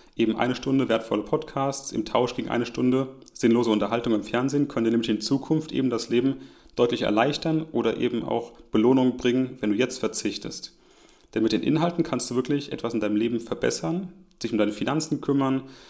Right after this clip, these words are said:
entsprechend anlegen und in Zukunft eben auch die Ernte,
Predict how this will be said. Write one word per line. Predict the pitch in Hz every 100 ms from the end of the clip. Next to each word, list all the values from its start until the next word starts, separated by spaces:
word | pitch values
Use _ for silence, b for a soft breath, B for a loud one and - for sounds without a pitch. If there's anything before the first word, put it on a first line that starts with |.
| B B B
entsprechend | - 107 - 123 - -
anlegen | 131 147 151
und | 123 110
in |
Zukunft | 107 151 147 147 -
eben | - 123 120
auch | 110 117 - - - _ _ -
die | -
Ernte, | 110 110 104